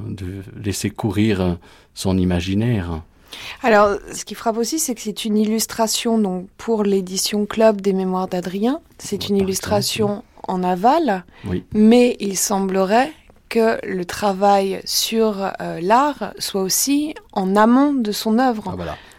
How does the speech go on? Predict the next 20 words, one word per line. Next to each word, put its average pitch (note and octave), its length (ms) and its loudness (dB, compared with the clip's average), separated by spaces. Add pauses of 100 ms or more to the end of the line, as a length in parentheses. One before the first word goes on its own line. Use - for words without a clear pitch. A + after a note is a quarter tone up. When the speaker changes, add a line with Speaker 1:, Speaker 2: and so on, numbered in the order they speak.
(340)
Speaker 1:
Alors G2 220 0
ça, C#3 120 -2
c'est A2 140 -2
quelque G2 280 -4
chose B2+ 280 0
qui - 160 -4
a F#2 60 2
été, F#2+ 400 -2
euh, E2 260 -6 (480)
étudié G2 460 -4
il G2 60 0
y F#2 40 -2
a F2 60 0
quelque F2+ 320 -6
temps C3 320 0
et F#2+ 80 0
qui - 220 -4
est F#2 60 2
absolument G#2+ 640 0 (680)
extraordinaire. E2+ 720 0